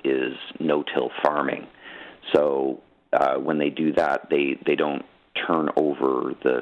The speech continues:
soil, and they don't expose the soil to, uh, rain and precipitation during the springtime. Uh, that's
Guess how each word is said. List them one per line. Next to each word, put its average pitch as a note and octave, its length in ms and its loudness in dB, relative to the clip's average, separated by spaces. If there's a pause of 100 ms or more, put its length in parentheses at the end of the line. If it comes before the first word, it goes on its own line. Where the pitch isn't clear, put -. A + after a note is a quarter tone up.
(140)
soil, D2+ 480 0 (500)
and D2+ 220 0
they D2+ 140 4
don't D2 200 -2
expose E2 520 0 (160)
the - 60 -12 (120)
soil C#2 640 0 (320)
to, C2 580 2 (220)
uh, B1+ 280 2
rain D2+ 380 2
and - 140 -2
precipitation - 920 0
during C2 300 0
the - 180 -6
springtime. - 720 0 (720)
Uh, C#2 300 4 (160)
that's D#2+ 240 2